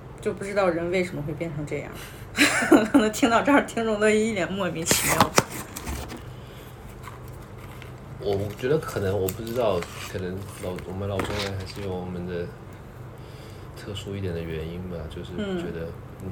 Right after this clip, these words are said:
Speaker 2: 正常的很多政治诉求没有实践的路径，以后是不是会慢慢你的这种热情和期待被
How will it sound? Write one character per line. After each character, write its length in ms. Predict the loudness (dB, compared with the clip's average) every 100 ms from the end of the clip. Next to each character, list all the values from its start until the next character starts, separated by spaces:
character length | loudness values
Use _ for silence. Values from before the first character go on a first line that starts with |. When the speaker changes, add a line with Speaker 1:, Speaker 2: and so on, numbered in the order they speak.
| -4
Speaker 2:
正 200 | -4 -4
常 240 | -4 -4
的 80 | -4
很 100 | -4
多 120 | -6
政 180 | -6 -6
治 60 | -6
诉 220 | -6 -8
求 180 | -6 -4
没 160 | -2 -2
有 160 | -2 -2 -8 -10 -12 -12 -12 -12
实 240 | -10 -8 -6
践 180 | -4
的 80 | -4
路 220 | -4 -6 -6
径， 240 | -6 -4 -4 -6 -10 -12 -12 -14 -14 -10
以 80 | -8
后 320 | -4 -4 -4
是 140 | -6 -8
不 100 | -8
是 100 | -8 -8 -6
会 220 | -6 -6 -8 -12 -12 -12 -14 -14 -14 -14 -14 -14 -14 -12 -12 -12 -14 -14 -12 -12 -12 -12 -12 -14 -14 -4
慢 160 | 0 2
慢 220 | 2 2
你 100 | 0
的 120 | -2
这 120 | -2
种 200 | -2 -2 -2 -2
热 80 | -2
情 240 | -4 -6
和 100 | -6 -6
期 200 | -8 -6
待 240 | -4 -4
被 300 | -4 -4